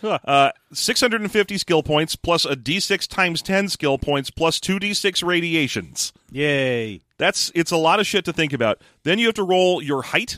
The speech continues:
Speaker 2: which is forty-eight inches plus six D six inches.
Speaker 1: Yep.
Speaker 2: And then you have to cross-reference your height and weight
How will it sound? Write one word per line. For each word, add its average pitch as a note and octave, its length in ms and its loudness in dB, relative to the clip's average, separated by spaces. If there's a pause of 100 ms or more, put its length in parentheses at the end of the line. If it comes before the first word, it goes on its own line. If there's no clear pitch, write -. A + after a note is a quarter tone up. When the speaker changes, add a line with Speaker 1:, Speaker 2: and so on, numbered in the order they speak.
(140)
Speaker 2:
which D3 180 -2
is C#3+ 140 0
forty-eight E3 680 0
inches D#3+ 400 0
plus D3+ 260 0
six - 280 -2
D D3 160 -4
six - 340 -2
inches. G3+ 480 -2 (140)
Speaker 1:
Yep. C#3 260 -2 (200)
Speaker 2:
And D3+ 140 -2
then F#3 120 2
you G#3+ 80 0
have G#3+ 80 0
to F3+ 100 -4
cross-reference A#3+ 880 2
your E3 160 -4
height G#3 340 -4
and F3+ 300 -2
weight E3+ 280 2